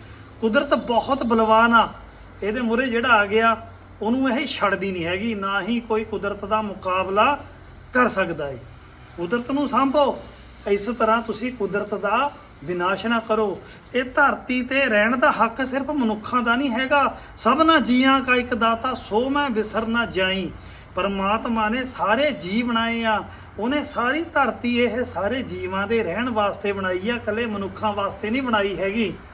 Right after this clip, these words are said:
ਸੋ ਜਿਹੜੇ ਵਿਦਿਆਰਥੀਆਂ ਨੇ, ਉਹ ਯੂਨੀਵਰਸਿਟੀ ਦੇ ਵਿਦਿਆਰਥੀਆਂ ਨੇ ਇਹ ਜੰਗਲ ਦੀ ਤਬਾਹੀ ਦਾ ਵਿਰੋਧ ਕਰਿਆ ਏ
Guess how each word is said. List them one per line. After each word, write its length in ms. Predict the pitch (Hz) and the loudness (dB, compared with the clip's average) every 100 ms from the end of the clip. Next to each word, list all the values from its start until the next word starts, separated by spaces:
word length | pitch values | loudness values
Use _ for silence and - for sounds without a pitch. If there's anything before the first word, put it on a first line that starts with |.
| - - - - - | -20 -20 -20 -18 -2
ਸੋ 180 | 233 | 0
ਜਿਹੜੇ 300 | 240 226 302 | 2 4 4
ਵਿਦਿਆਰਥੀਆਂ 760 | 294 214 202 202 202 220 233 220 | 2 4 6 6 4 2 2 2
ਨੇ, 340 | 214 226 220 - - - - | 2 -2 -4 -8 -18 -12 -6
ਉਹ 60 | 180 | -2
ਯੂਨੀਵਰਸਿਟੀ 640 | 202 220 208 202 208 220 | 0 2 2 2 -2 0
ਦੇ 120 | 226 | 2
ਵਿਦਿਆਰਥੀਆਂ 800 | 214 190 190 190 190 - 208 202 | 2 2 4 4 2 -2 -4 -4
ਨੇ 320 | 208 208 214 - - - - | -2 -4 -6 -10 -16 -10 -4
ਇਹ 80 | 262 | -2
ਜੰਗਲ 460 | 190 208 196 233 | 0 0 2 2
ਦੀ 160 | 233 262 | 4 0
ਤਬਾਹੀ 540 | 233 190 190 185 185 | 0 2 2 2 0
ਦਾ 180 | 208 233 | 2 2
ਵਿਰੋਧ 340 | 190 180 220 240 | 2 0 0 0
ਕਰਿਆ 400 | 208 180 175 180 | 0 0 2 2
ਏ 240 | 226 | 0